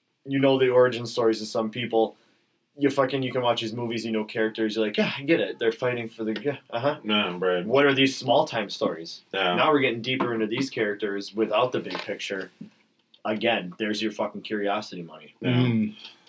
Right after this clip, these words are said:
Speaker 2: No, and I, I mean, I think Disney nailed it with the idea, 'cause once again, you, this, that was just Marvel, much less anything else you throw in. So any of your Disney original things,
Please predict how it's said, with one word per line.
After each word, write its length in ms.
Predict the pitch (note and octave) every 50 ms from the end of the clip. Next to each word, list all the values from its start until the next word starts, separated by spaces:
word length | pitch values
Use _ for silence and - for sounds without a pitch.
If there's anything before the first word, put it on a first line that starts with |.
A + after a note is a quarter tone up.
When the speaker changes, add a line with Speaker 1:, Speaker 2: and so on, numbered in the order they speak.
| _ _ _ _ _
Speaker 2:
No, 100 | G2+ G2
and 200 | G2 F#2+ F#2+ F#2
I, 160 | F2+ F2 F2 - - -
I 80 | G#2 F2+
mean, 180 | F2+ F2+ F2
I 100 | F2 F#2 F2+
think 260 | - G#2+ F2+ E2 -
Disney 320 | F#2+ F#2 E2+ F2+ F2 E2+
nailed 320 | E2 E2 F2 F2 F2+ F2+ F2
it 100 | F2 E2+
with 140 | E2+ E2
the 100 | - E2+
idea, 400 | E2 E2 E2 E2 - F2 F2 E2
'cause 220 | D#2+ - F#2 F2 -
once 200 | F#2 F2+ F2 -
again, 280 | F2 F2 F2+ F2 F2
you, 180 | E2+ F2 F2+ F2+ - _ _ -
this, 160 | G#2 G#2+ G#2
that 240 | - A2+ A#2 C3 C3
was 180 | C3 C3 A#2 -
just 300 | - A#2 A#2+ B2 A#2+ A#2+
Marvel, 540 | A2 G#2+ G#2+ A2+ A2+ G#2+ A#2 A#2+ B2 A#2+ G#2+
much 260 | G#2 A2 A2 - -
less 220 | G#2+ G2+ G#2 - -
anything 400 | G2 G#2 G#2+ A2 G#2+ A2+ G2+ F#2+
else 240 | F#2 G2 G2 G2 -
you 80 | F#2+ F#2
throw 280 | F2+ - F#2 F#2 F2+ F#2+
in. 220 | F#2+ F#2 F2+ E2+
So 200 | - - F#2 F2
any 260 | E2+ F2+ F#2 F#2+ G2
of 100 | F#2 F2
your 220 | F2 F2+ F2+ F2 E2+
Disney 520 | - - A2 A2+ G#2 G#2+ A2 G#2+ G#2+ G#2
original 560 | G#2 F#2 F#2 B2+ D3 C#3 C3+ C#3+ C#3 C3+ C3+
things, 640 | - C3+ C3 B2+ C3 B2+ B2+ B2+ B2+ A#2+ - -